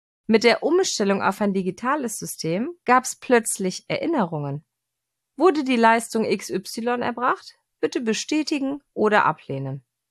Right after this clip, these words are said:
Zack, ein Klick und die Abrechnung war korrekt. Oder auch beim Thema Bestellungen.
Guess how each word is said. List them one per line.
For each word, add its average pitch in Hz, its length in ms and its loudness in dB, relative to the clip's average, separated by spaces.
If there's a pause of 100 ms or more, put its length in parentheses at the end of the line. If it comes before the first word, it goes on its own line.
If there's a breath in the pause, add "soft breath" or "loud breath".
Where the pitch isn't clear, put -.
(180)
Zack, - 340 0 (400)
ein 180 220 -2
Klick 247 320 -8 (300)
und 339 180 -4
die 311 100 -4
Abrechnung 202 600 -2
war 147 160 -4
korrekt. - 580 -10 (640)
Oder 269 240 6
auch 277 60 -2
beim 254 180 6
Thema 254 320 2
Bestellungen. 202 880 -2